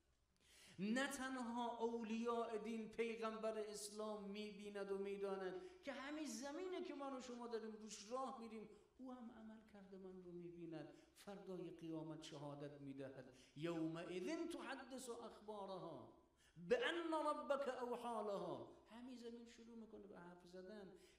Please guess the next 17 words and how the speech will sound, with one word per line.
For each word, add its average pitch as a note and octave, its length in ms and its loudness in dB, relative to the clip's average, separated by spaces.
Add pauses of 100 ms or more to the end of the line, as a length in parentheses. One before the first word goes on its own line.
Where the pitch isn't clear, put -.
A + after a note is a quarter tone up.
عین A3+ 280 -4
یک A3 240 -6 (100)
خبرنگار، F#3 880 -2
عین G3+ 180 -6
یک G3+ 260 -6
ژورنالیست F3 800 -2 (260)
که E3 120 -12
زمین E3 580 -6 (260)
آن C#3 260 -6
روز C#3+ 280 -8
آید B2+ 440 -12 (100)
اندر A2+ 320 -14
سخن. F3+ 680 -14 (1400)
بدهد A3+ 460 -4
اخبار G3+ 520 -6
از F#3 120 -6
عملها D#3+ 880 -6